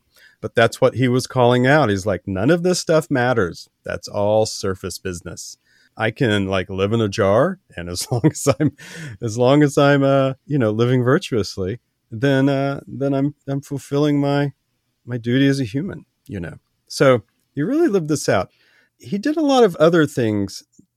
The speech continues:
Now we get into the really weird stuff. He would, uh, again, with, like, customs,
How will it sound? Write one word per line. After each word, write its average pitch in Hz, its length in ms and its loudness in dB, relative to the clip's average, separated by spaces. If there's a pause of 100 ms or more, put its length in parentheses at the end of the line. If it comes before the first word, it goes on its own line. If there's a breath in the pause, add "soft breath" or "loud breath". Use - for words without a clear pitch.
(1800 loud breath)
Now 151 140 4
we 165 80 6
get 131 140 2
into 104 200 2
the 87 120 -8
really 92 320 -2
weird 90 240 -6
stuff. - 260 -10 (600 loud breath)
He 165 400 2
would, 143 560 4
uh, 131 140 2 (180)
again, 131 400 2
with, 135 160 0
like, 110 180 -2
customs, 139 600 -8